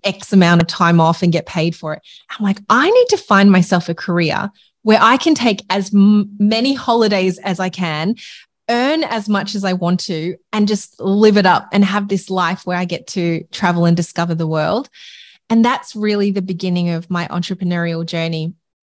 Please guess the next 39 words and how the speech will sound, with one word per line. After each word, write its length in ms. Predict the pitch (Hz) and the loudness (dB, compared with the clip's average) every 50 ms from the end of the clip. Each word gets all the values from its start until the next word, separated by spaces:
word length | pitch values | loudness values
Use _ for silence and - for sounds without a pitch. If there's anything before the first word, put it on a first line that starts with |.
| _ _ _ _ _ _ | _ _ _ _ _ _
And 100 | 208 208 | -2 0
I 80 | 202 202 | 0 0
stepped 480 | 202 202 - - 226 - - - - 233 | -2 -4 -4 -4 -4 -4 -4 -6 -4 0
into 520 | 208 196 202 - - 196 180 180 175 170 - _ - _ _ _ _ _ _ _ _ _ _ | 0 0 0 -2 -2 -2 -2 -2 -2 -4 -6 _ -20 _ _ _ _ _ _ _ _ _ _
a 100 | 202 190 | -8 -8
side 460 | 185 - - - - 190 185 202 240 | -8 -8 -10 -2 2 2 4 4 2
hustle 440 | 233 233 - 294 277 - 302 285 240 - | 0 0 -2 -2 -2 -2 -4 -4 -2 -2
era. 420 | 269 285 294 294 294 311 339 349 - _ | -2 0 2 2 2 2 0 -2 -6 _
So 240 | - - - 226 214 | -18 -10 -4 0 2
I 100 | 196 196 | 2 2
did 340 | 185 196 190 185 185 190 - | 2 2 0 0 0 0 -2
my 140 | 190 180 | 0 0
day 280 | 180 175 190 175 180 190 | 0 0 -2 -2 -2 -2
job 340 | 185 - 196 196 214 226 - _ _ _ _ | -2 0 -2 -2 -2 -4 -8 _ _ _ _
and 140 | 196 190 190 | -2 -2 -2
then 100 | 185 185 | -2 -2
had 200 | 185 185 190 202 | -4 -4 -4 -4
a 20 | |
little 220 | 202 202 202 202 | -4 -2 -2 -2
side 480 | 196 202 - - 202 185 190 202 202 202 | -4 -6 -6 -4 -2 0 0 0 -2 -4
project, 640 | - - 196 202 202 208 208 202 202 - _ - - _ _ _ | -6 -4 -4 -4 -2 -2 -2 -4 -4 -8 _ -20 -20 _ _ _
which 260 | 196 196 185 - 208 | -6 -6 -4 0 0
I 80 | 190 | 0
was 200 | 185 185 185 180 | 2 0 -2 -2
growing 760 | 180 170 190 196 202 196 196 202 202 202 196 190 190 196 - - | -6 -4 0 2 4 4 4 4 4 4 4 4 2 0 0 -2
outside 420 | 190 180 - - - 202 180 175 | -6 -6 -6 -6 -4 -2 -2 -2
of 120 | 170 170 | -2 -2
work 280 | - 180 175 180 180 190 | -2 -2 -2 -2 -2 -2
hours. 560 | 180 185 185 185 190 185 185 190 - - - _ _ 170 - _ _ _ _ _ _ | -2 0 0 0 0 -2 -4 -6 -8 -12 -16 _ _ _ -20 _ _ _ _ _ _
And 120 | 202 196 196 | 2 2 4
after 400 | 196 202 202 202 - 208 202 190 | 4 4 2 0 0 2 2 2
a 240 | 185 180 185 - - | 2 2 0 -2 -2
year 300 | 202 180 185 202 208 208 | -2 -2 0 0 2 2
and 80 | 202 196 | 0 0
a 40 | 175 | -2
half 300 | 165 196 180 190 - - | -2 -4 -6 -6 -6 -8
of 120 | 190 180 | -10 -6
doing 260 | - 190 185 180 180 | -4 -2 0 0 0
that, 260 | 180 180 180 185 - | 0 0 -2 -4 -6